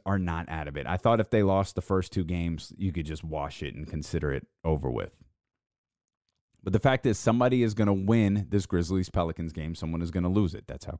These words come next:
games work. Someone wins, someone loses. That's a great take. That's why I have a podcast that has been going for well over a year and a half, or a year and some change. Someone's gonna lose that game.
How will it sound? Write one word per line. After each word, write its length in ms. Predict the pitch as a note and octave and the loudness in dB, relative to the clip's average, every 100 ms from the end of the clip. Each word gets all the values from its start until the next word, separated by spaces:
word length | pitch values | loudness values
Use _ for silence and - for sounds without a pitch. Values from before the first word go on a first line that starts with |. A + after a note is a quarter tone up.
| _ | _
games 240 | - C#2+ D2+ | -10 -6 -2
work. 240 | E2+ - | -2 -2
Someone 260 | - D2 D2 | -4 -4 -2
wins, 220 | D#2 D2+ | -2 -2
someone 240 | D#2 D2 | -6 -4
loses. 220 | E2 D#2 - | -2 -2 0
That's 180 | B2+ | -2
a 20 | E2+ | -2
great 300 | D#2+ D#2 - | -4 -4 -4
take. 200 | E2 - | -6 -4
That's 180 | G2 | -2
why 180 | F#2 D#2+ | 2 2
I 20 | |
have 180 | D#2 D#2 | 4 0
a 60 | C#2 | -2
podcast 560 | - D2 C2+ - B1+ - - _ - | -4 -4 -4 -8 -10 -12 -20 _ -4
that 60 | |
has 120 | F2+ D#2+ | -2 0
been 180 | E2+ | 0
going 260 | E2 E2 D#2 | 0 -2 -2
for 120 | - | -4
well 200 | C#2+ D2 | -4 -2
over 240 | C#2 C2 B1+ | -4 -4 -4
a 80 | |
year 140 | B1+ B1 | -4 -6
and 100 | A1 | -8
a 40 | |
half, 280 | - - - _ _ _ _ | -10 -14 -20 _ _ _ _
or 200 | - D#2 - | 0 0 0
a 80 | D2 | 0
year 160 | D#2 C2 | 0 0
and 100 | A#1+ | -4
some 140 | - | -8
change. 340 | - - - _ _ _ _ _ | -12 -14 -18 _ _ _ _ _
Someone's 280 | - F3+ F#3 | 0 2 4
gonna 160 | C#3+ D3 | 4 4
lose 280 | A#2 A2+ G2+ | 6 4 4
that 200 | G2+ E2+ | 2 2
game. 280 | D#2+ G1+ | -8 -10